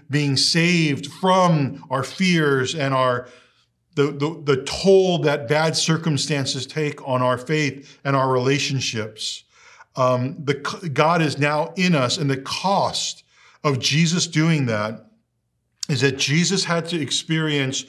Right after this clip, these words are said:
rejection and separation for the Father so that you and I would never have to experience that. Uh, I'm not sure if you're, f-, you're aware,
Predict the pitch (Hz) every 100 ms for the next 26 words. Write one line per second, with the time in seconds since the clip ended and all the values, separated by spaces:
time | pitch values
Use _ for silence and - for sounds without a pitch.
0 | - - 131 135 120 117 156 175 - 185
1 | 185 196 147 135 - 175 175 151 151 -
2 | 160 - 156 - 151 135 143 156 160 -
3 | - - 156 139 139 127 170 160 147 147
4 | 143 123 131 131 139 165 175 143 151 -
5 | 131 - - 143 127 110 - 98 98 -
6 | _ _ _ _ - - - - - 135
7 | 139 190 190 185 185 175 - 147 - 175
8 | - 165 143 139 123 135 156 120 110 110